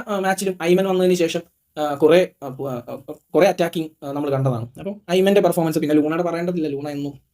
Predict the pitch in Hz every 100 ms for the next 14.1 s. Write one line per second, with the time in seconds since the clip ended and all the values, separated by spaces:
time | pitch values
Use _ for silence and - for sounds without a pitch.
0 | - 127 139 127 127 - - - _ _
1 | 185 233 233 196 214 185 175 190 190 -
2 | 165 165 170 185 185 175 170 165 156 151
3 | 143 139 160 170 - _ 175 165 180 180
4 | 180 160 160 156 151 - - 139 135 131
5 | 117 _ _ _ _ _ - 139 147 139
6 | 123 - - 175 185 190 185 185 180 175
7 | _ - 165 170 180 139 131 127 117 113
8 | 101 - _ _ _ _ _ - 120 120
9 | 113 - - 139 147 143 143 139 135 135
10 | 135 - - _ - _ 185 196 190 170
11 | 208 214 202 185 220 226 214 196 180 185
12 | 180 170 165 151 151 147 120 120 135 143
13 | 135 131 135 165 165 202 180 151 135 131
14 | 127